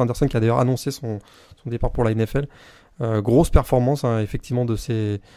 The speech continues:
de ces trois joueurs. Et puis, euh, pour Navy, bah, c'est une défaite, hein, une nouvelle défaite. Euh, la fin de saison a été très, très difficile du côté de Navy, pro-,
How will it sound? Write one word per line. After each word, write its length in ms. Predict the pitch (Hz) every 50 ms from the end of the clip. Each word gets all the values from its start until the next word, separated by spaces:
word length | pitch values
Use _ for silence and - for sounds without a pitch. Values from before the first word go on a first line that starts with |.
| - - - -
de 60 | 123
ces 140 | - - 113
trois 240 | - - 135 127
joueurs. 280 | 113 107 117 131 143 139
Et 80 | 113 104
puis, 240 | - - 131 123
euh, 240 | 117 110 107 104 104
pour 160 | - - 120
Navy, 220 | 110 110 104 110 127
bah, 100 | 123 113
c'est 140 | - - 113
une 100 | 107 107
défaite, 460 | 113 113 - - 147 139 139 - 123
hein, 420 | 117 117 113 107 104 101 98 98 98
une 200 | 101 101 107 120
nouvelle 260 | 139 139 151 143 131
défaite. 400 | 135 127 - - 135 139 - - - - - - - - - - _ _ -
Euh, 140 | 131 120 110
la 100 | 113 104
fin 160 | 101 - 127
de 80 | 117 -
saison 240 | - 117 123 139
a 60 | 127 110
été 160 | - 117 107
très, 240 | - - - 160 -
très 260 | - - 139 139 135
difficile 400 | 120 117 - - 120 - - 139
du 80 | 131
côté 220 | - - 127 123 120
de 20 |
Navy, 360 | 120 120 120 117 131 123 117
pro-, 240 | - 147 143 135 127